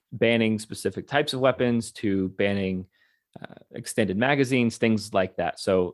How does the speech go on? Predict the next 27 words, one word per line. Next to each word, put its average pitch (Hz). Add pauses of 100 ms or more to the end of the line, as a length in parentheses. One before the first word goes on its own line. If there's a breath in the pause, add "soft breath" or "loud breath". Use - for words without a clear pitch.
there's 104 (120)
a 101
h-, 104
wide 123
variety 104
of 92
legislation 95
that's 90
out 127
there, 131 (340 soft breath)
and 95 (140)
we 104
can't -
cover 107
it 104
all, 107
but 104
we'll 113
at 95
least 104
talk 95
about 87
some 87
of 78
it -
here -
today. -